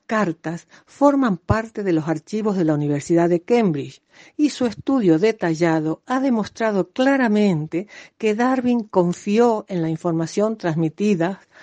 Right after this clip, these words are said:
por un notable colectivo de mujeres como ayuda para muchos de su tra-, de sus trabajos.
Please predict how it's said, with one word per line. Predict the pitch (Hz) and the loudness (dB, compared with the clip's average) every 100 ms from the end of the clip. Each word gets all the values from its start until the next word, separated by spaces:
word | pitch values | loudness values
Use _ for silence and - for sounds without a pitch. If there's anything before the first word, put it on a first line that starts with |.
| - | -12
por | - 262 | 0 2
un | 294 302 | 6 4
notable | 262 254 240 240 233 | 4 -2 -4 -2 -4
colectivo | 214 175 165 - 220 208 | -2 -2 -2 -4 -2 0
de | 196 220 | 0 0
mujeres | 175 - 175 151 190 - _ - _ | -2 2 2 2 -2 -10 _ -20 _
como | 240 240 | 4 4
ayuda | 247 277 285 185 220 _ _ | 4 2 2 0 -6 _ _
para | 208 196 226 - _ | -2 -2 -6 -12 _
muchos | 214 254 247 220 202 | 0 0 0 -8 -4
de | 165 | -4
su | - 160 | -4 -4
tra-, | 160 156 - | -4 -4 -6
de | 180 | -8
sus | 165 160 | -8 -4
trabajos. | 170 147 - - - - | -2 -4 -6 -16 -20 -20